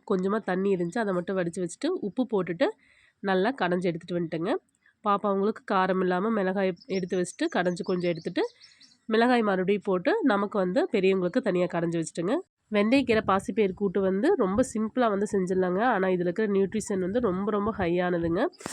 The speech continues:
நான் வந்து குட்டீஸ்க்கு ஃபஸ்ட்டு அவங்களுக்கு காரம் இல்லாம எடுத்ததை கொஞ்சமா அவங்களுக்கு சாப்பாடு போட்டு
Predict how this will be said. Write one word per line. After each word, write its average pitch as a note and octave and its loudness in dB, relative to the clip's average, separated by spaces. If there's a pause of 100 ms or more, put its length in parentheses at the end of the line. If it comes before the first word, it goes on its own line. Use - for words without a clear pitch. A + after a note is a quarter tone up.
(240)
நான் F#3+ 0
வந்து G3 0
குட்டீஸ்க்கு G#3+ -2
ஃபஸ்ட்டு G3+ -2 (160)
அவங்களுக்கு F#3+ 0
காரம் F#3 0
இல்லாம F#3+ 0
எடுத்ததை F3+ -2 (140)
கொஞ்சமா F#3 0
அவங்களுக்கு F3+ -2
சாப்பாடு F3+ -4
போட்டு E3+ -4